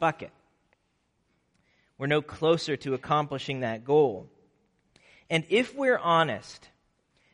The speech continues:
the Great Commission to go and make disciples of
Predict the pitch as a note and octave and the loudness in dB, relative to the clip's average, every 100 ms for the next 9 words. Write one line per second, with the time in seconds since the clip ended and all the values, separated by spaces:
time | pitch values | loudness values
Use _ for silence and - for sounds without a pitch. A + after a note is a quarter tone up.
0 | - C#3 B2+ C3 D#3 G#3+ - - - F#3 | -8 -6 -6 0 2 2 0 -12 -6 -4
1 | D#3+ C#3 C3+ - G2+ F#2+ _ _ _ _ | -2 -2 -4 -8 -12 -12 _ _ _ _
2 | _ _ _ _ - D#3 C3+ B2+ E3 F3+ | _ _ _ _ -6 -6 -6 -4 0 4
3 | G#3 A3 A3 - D3+ D3 C#3+ D#3 G3+ - | 6 6 4 2 -2 -2 0 0 0 -4
4 | G#3+ - D#3+ C#3 C#3+ C#3+ C#3 - B2+ | -6 -2 0 0 0 -4 -4 -4 -6